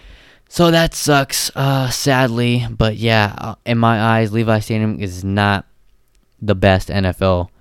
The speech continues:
stadium at all, just because of that damn, I don't know, that, those seats, man, they're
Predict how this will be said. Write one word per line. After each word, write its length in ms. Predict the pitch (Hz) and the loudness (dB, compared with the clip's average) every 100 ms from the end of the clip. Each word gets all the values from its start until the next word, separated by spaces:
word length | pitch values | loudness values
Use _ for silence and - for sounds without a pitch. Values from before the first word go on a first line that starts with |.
| _ _ | _ _
stadium 500 | - 107 98 90 90 - | -2 0 2 0 -2 -6
at 160 | 104 | -4
all, 280 | 95 90 104 - | -4 -6 -12 -8
just 220 | - 101 | -6 -4
because 280 | - 107 95 | -4 -4 -2
of 60 | 92 | -2
that 220 | 90 92 | -2 0
damn, 340 | 98 92 90 - _ _ _ _ _ _ _ _ _ _ | 0 0 -2 -8 _ _ _ _ _ _ _ _ _ _
I 60 | - | -2
don't 180 | 107 92 | 0 2
know, 240 | 92 85 92 | 0 0 -2
that, 340 | 95 92 - - | -4 -4 -6 -12
those 240 | - 101 92 | -2 0 -2
seats, 420 | - 131 123 - | -2 0 0 -2
man, 220 | 101 101 | -2 0
they're 160 | 101 | 0